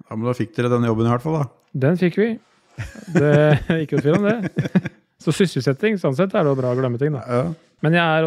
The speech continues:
Speaker 2: jeg har også en annen ting som har vært litt fuck up. Jeg kjøpte hundre kilo honning en gang. B-honning, som heter.
Speaker 1: Det er jævlig mye honning.
Speaker 2: Usila honning, fordi du skulle bruke til mjød.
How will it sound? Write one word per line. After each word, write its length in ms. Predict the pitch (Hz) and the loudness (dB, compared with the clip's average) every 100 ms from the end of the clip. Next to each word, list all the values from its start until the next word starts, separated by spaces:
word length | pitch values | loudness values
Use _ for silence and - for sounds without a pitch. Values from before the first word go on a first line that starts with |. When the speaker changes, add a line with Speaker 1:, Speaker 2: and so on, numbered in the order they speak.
| 156 | 0
Speaker 2:
jeg 60 | 160 | 0
har 100 | 147 | -2
også 260 | - - 147 143 143 | -2 -2 2 2 2
en 500 | 139 - _ _ 143 | -2 -8 _ _ -4
annen 180 | 135 113 | -4 -2
ting 160 | 185 233 | -6 -4
som 100 | 170 156 | -4 -2
har 120 | 139 | -2
vært 100 | - | -2
litt 80 | 123 | -4
fuck 160 | 131 214 | -4 -4
up. 80 | 208 | -4
Jeg 100 | 143 | -2
kjøpte 280 | 160 - 135 170 | -4 -2 -2 0
hundre 380 | 127 113 120 127 | 0 0 -2 -2
kilo 420 | 127 113 120 127 131 - _ 160 | -2 -2 0 0 0 -6 _ -4
honning 380 | 131 113 117 135 | -2 -4 -4 -4
en 60 | |
gang. 100 | 208 220 _ _ _ _ _ _ _ _ 165 | -6 -10 _ _ _ _ _ _ _ _ -6
B-honning, 720 | 123 135 123 131 139 175 123 | 0 0 0 -2 0 -2 -2
som 140 | 156 139 | -2 -2
heter. 280 | 131 117 - _ _ _ - - - | -2 -6 -8 _ _ _ -20 -20 -18
Speaker 1:
Det 100 | 92 | -14
er 40 | 95 | -12
jævlig 400 | 139 101 90 113 | -12 -12 -8 -4
mye 160 | 117 127 | -2 -2
honning. 260 | 110 180 - _ | -2 -6 -8 _
Speaker 2:
Usila 640 | 202 156 120 - 139 131 139 | 2 2 2 0 2 4 4
honning, 380 | 147 135 202 180 - _ _ | 4 2 2 -2 -10 _ _
fordi 160 | - 143 | 2 2
du 60 | 120 | 2
skulle 180 | 139 | 0
bruke 140 | 127 127 | 0 0
til 120 | 135 | 0
mjød. 320 | 131 202 226 | 2 0 -6